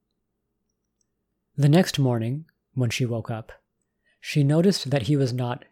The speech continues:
in the bed. She did not panic because she knew that this had happened a number of times before. Matt was adventurous from the moment he could crawl, and since her mattress was smack dab on the floor,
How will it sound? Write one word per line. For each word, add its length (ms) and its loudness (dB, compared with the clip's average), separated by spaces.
in 160 -2
the 80 -4
bed. 320 0
She 180 0
did 120 4
not 220 0
panic 500 -2
because 280 0
she 200 0
knew 280 2
that 140 -4
this 180 -2
had 120 -6
happened 480 -4
a 100 -4
number 300 0
of 120 -4
times 380 -8
before. 500 -10
Matt 320 4
was 180 2
adventurous 680 0
from 200 0
the 100 2
moment 520 -2
he 180 -4
could 200 -6
crawl, 560 -10
and 160 -2
since 280 2
her 160 2
mattress 560 -2
was 160 -6
smack 680 -4
dab 280 0
on 100 0
the 80 -2
floor, 480 -8